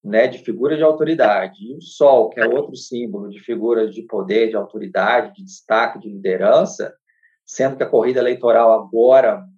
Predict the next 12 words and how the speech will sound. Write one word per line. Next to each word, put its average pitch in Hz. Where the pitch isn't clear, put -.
né, 117
começa 123
a 120
apertar 120
o 110
passo, 143
então 107
a 113
gente 135
pode 139
ver 139
situações -